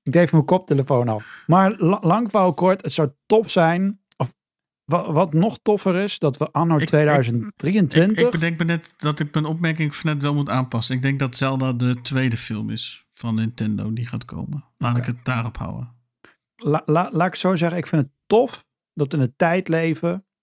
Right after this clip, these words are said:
Speaker 1: dat er een film komt over Tetris. Dat er een Super Mario film komt. En dat gaming nu eindelijk het niveau heeft behaald dat het normaal is, net als elk ander ding.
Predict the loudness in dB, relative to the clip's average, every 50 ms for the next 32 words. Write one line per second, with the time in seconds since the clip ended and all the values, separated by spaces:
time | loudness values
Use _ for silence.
0 | _ _ _ -4 -2 0 0 0 -2 -2 -2 -2 -2 -2 -4 -2 0 0 2 2
1 | 0 0 0 0 0 0 -2 -2 0 2 4 4 4 4 2 0 0 0 -2 -2
2 | -2 -2 -4 -4 -4 -6 -8 -14 -16 -20 _ _ _ _ -4 -2 0 0 0 0
3 | -2 0 0 0 0 -2 -2 -2 -2 -2 -2 -4 -6 -8 -6 -6 -6 -4 -2 -2
4 | 0 0 0 0 0 0 0 -2 -2 -2 -2 0 0 0 0 0 0 0 0 0
5 | -2 -6 -8 -6 -4 -2 -2 -2 -2 0 2 2 4 4 2 2 2 0 0 -2
6 | -4 -4 -8 _ _ _ _ _ _ _ _ _ 2 2 2 2 0 0 2 2
7 | 2 2 2 2 2 0 0 -4 -10 -20 _ _ _ _ _ _ _ _ _ _
8 | _ -2 -2 0 2 2 2 4 4 4 4 4 4 4 2 2 2 2 2 4
9 | 4 4 4 2 2 0 -4 -8 -4 0 0 0 2 0 -2 -4 -6 -10 -18 -18
10 | _ _ _ _ _ _ 2 4 4 6 6 4 4 4 4 2 2 0 -2 -2
11 | -4 -4 -6 -8 -12 -10 -4 -2 0 0 0 -2 -6 -6 -4 -2 -2 -2 -2 -4
12 | -4 -4 -6 -6 -8 -6 -4 -2 -2 -2 -4 -10 -14